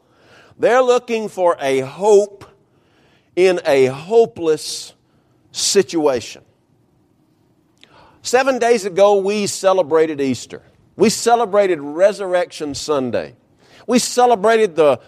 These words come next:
the risen Savior, our Lord Jesus Christ. It's the greatest day in the calendar of not just the Christian church, but of the entire universe.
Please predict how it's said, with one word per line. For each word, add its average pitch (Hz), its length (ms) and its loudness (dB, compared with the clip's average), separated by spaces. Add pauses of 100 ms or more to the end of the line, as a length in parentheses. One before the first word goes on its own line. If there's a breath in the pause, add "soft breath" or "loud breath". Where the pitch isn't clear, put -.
(160 soft breath)
the 135 120 2
risen 190 920 0
Savior, 202 720 0
our 185 300 2
Lord 180 320 -2
Jesus 143 420 -8
Christ. 123 500 0
It's 131 120 -16
the 156 80 -6
greatest 226 560 0
day 233 200 2
in 220 80 -2
the 190 80 -6
calendar 233 600 -4
of 190 260 -2
not 269 260 -2
just 285 200 -8
the 202 80 -6
Christian 220 420 -2
church, 247 320 -2
but 202 140 -2
of 180 80 0
the 190 180 -2
entire 233 380 0
universe. 220 800 -4